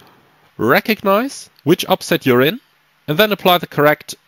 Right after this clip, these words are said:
upset recovery procedure. So luckily here on YouTube, I can simply cut the video to make this a little bit simpler for you. So let me unpause this flight and bring the airplane into an upset condition.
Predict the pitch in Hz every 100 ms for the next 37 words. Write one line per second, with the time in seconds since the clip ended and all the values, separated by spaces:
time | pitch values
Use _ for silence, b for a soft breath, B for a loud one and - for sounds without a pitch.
0 | - 139 - - 127 131 113 110 95 95
1 | - 98 82 80 - _ _ _ _ _
2 | _ b b b b b b b - -
3 | 165 156 - - 226 214 202 170 190 151
4 | 127 170 - 135 180 - 143 143 160 -
5 | 180 - - 165 - 123 127 95 117 120
6 | 123 123 117 135 120 101 - 117 98 87
7 | 82 87 107 165 b b b b b -
8 | 147 139 - _ _ b b b b 254
9 | - 208 190 180 - _ 175 175 170 165
10 | 147 - 131 - 170 196 - - _ -
11 | 170 170 208 190 165 170 156 - 147 147
12 | - 131 - 127 - 107 151 - 220